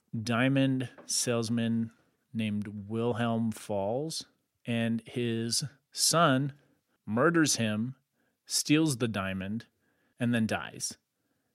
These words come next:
It ends up in the hands of another diamond merchant or salesman who him and his wife and his kid end up driving off of a cliff. It ends up in the hands of, I, I'm,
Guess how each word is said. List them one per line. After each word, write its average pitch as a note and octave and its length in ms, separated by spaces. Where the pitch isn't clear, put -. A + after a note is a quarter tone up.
It C3 140
ends C3 200
up C3 120
in C3+ 60
the B2 80
hands C3+ 240
of A#2+ 80
another C#3 300
diamond A#2+ 520
merchant A2+ 640
or A2+ 100
salesman A#2 600
who B2+ 460
him C#3+ 640
and B2+ 120
his A2 140
wife A#2+ 340
and B2+ 80
his A2 140
kid C#3 420
end C3+ 140
up B2 120
driving A2+ 520
off A2 260
of G2+ 100
a G#2 60
cliff. - 580
It C3+ 160
ends C3+ 180
up C3+ 160
in B2+ 100
the B2+ 60
hands B2 300
of, A#2 400
I, A#2 180
I'm, B2 300